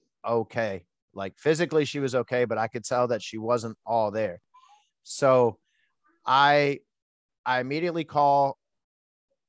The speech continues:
my two, so my best men from the wedding, uh, and I call them my best men because my wife had one, uh, maid of honor, and then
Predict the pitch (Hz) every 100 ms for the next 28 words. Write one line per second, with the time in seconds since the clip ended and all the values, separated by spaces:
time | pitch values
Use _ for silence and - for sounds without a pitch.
0 | _ 123 123 123 117 - 170 160 - 151
1 | 135 - 123 131 110 - 160 180 131 131
2 | 151 120 107 _ _ _ _ _ _ _
3 | _ - 147 151 143 127 143 143 113 104
4 | _ _ _ _ _ _ _ _ _ -
5 | 117 110 101 - 120 120 - 147 139 135
6 | 113 135 127 131 131 123 - 127 117 117
7 | 110 120 127 127 120 113 123 127 123 -
8 | 117 110 107 123 120 117 120 117 113 113
9 | 113 110 101